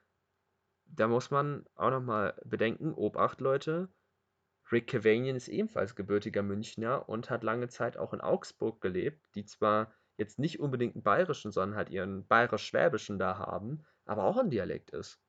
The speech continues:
gell? Und, ähm, der beherrscht einen Dialekt genauso gut wie, wie Bulli, was es jetzt nicht unbedingt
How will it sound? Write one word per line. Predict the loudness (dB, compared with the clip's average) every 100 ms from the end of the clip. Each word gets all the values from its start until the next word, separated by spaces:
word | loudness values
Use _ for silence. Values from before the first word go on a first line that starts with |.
| _
gell? | 2 4 4 -2 _ _ _ _
Und, | 2 4 4 2 -4 -4
ähm, | 0 2 2 0 -2 -8 _ _ _ _ _ _ _ _
der | 4 4
beherrscht | 4 4 2 0 -2
einen | -4 -4 _ -20
Dialekt | -2 2 4 4 2 _
genauso | 0 2 2 0
gut | -4 -6 -2
wie, | -2 -2 -6 -10
wie | -8
Bulli, | -2 0 0 -4 -8 _ _ _ -2
was | 4 4
es | 2 -2
jetzt | -2 -2 -6
nicht | -8
unbedingt | -2 0 2 2 -2